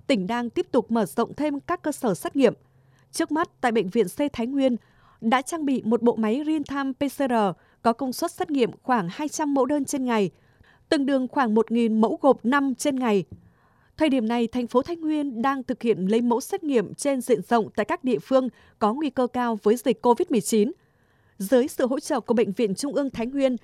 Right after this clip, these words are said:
chỉ trong vòng bốn ngày, từ ngày bốn đến ngày bảy tháng mười một, công tác xét nghiệm trên một trăm nghìn mẫu trong cộng đồng đã được thực hiện nhanh gọn. Tiến sĩ, bác sĩ Lê Thị Hương Lan,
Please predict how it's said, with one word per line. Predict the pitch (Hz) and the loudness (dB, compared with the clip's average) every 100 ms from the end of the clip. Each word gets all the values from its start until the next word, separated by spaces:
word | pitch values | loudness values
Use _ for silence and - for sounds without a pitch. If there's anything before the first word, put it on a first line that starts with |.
| _ _ _ | _ _ _
chỉ | - 240 | -4 -4
trong | - 330 302 | -4 -8 -4
vòng | 269 220 | -2 -2
bốn | 233 | -2
ngày, | 202 240 196 _ _ - _ | -2 -4 -4 _ _ -20 _
từ | 302 262 | 0 2
ngày | 269 | 2
bốn | 233 220 294 254 | 4 4 2 4
đến | 233 277 | 4 4
ngày | 339 | -2
bảy | 247 220 | 2 2
tháng | 185 233 | 0 -2
mười | 339 | 0
một, | 254 214 - _ _ - | 4 4 2 _ _ -2
công | 277 247 | 0 0
tác | 330 | -4
xét | - 392 330 | -4 -4 0
nghiệm | 262 180 | 2 0
trên | 180 - 330 | -4 -6 -2
một | 285 214 - | 2 0 0
trăm | 320 320 | -6 -2
nghìn | 254 202 | 0 2
mẫu | 208 302 | 2 0
trong | - 339 | -4 -6
cộng | 285 202 | -4 0
đồng | 214 202 165 _ 214 | 2 2 -2 _ -2
đã | 247 | -2
được | 285 - | -2 -2
thực | 226 | 0
hiện | 240 214 214 | 0 0 -2
nhanh | 294 269 | -4 -2
gọn. | 240 226 - _ _ _ _ _ - | 2 0 0 _ _ _ _ _ 0
Tiến | 233 | 0
sĩ, | 226 254 208 311 | 2 0 0 0
bác | 330 226 311 | -4 -4 -4
sĩ | - - 262 | -2 -4 -2
Lê | 311 285 | -2 -2
Thị | - 214 | 0 -2
Hương | 269 254 | -2 0
Lan, | 254 254 | 0 0